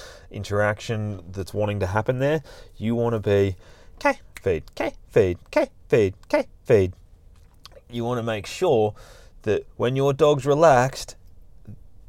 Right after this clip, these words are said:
the good things come out. So take some extra things with you when you go to the cafe. Don't use your regular day-to-day food or training treats or whatever. You're going to the cafe, you're gonna be taking shredded roast chicken and turkey.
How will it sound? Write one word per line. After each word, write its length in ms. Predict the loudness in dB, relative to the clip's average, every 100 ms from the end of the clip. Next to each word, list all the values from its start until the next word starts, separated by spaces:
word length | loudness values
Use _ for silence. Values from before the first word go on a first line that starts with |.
| -20 -20 0
the 200 | 6 6
good 340 | 6 4 4
things 240 | 0 -4 -2
come 220 | -2 0
out. 260 | -2 -6 -12 -14
So 120 | -10 -2
take 300 | 0 0 0
some 140 | -6
extra 380 | -6 -10 -6 -4
things 300 | -4 -4 -4
with 160 | -4 -4
you 120 | -4
when 100 | -4
you 60 |
go 140 | 0 0
to 60 |
the 80 | 0
cafe. 540 | -2 -2 2 4 4 2 -8 -2
Don't 220 | -2 -2
use 340 | -6 -8 -8
your 100 | -6
regular 360 | -4 -4 -2 -2
day-to-day 460 | 2 0 2 0 0
food 400 | -4 -4 -4 -2
or 280 | -2 -2
training 420 | -4 -6 -6 -6 -8
treats 320 | -6 -6 -4
or 80 | 0
whatever. 380 | 6 6 6 2 -8 -14 -8
You're 80 |
going 200 | -2 0
to 60 | 0
the 80 | -6
cafe, 520 | -2 -2 2 4 4
you're 260 | 2 -4 -4
gonna 180 | -4
be 140 | -6 -10
taking 480 | -2 -2 -2 -6 -10
shredded 580 | -12 -6 -4 -4 -6
roast 440 | -2 -2 -2 -12 -18
chicken 340 | -14 -10 -8
and 120 | -10
turkey. 420 | -6 -6 -6 -10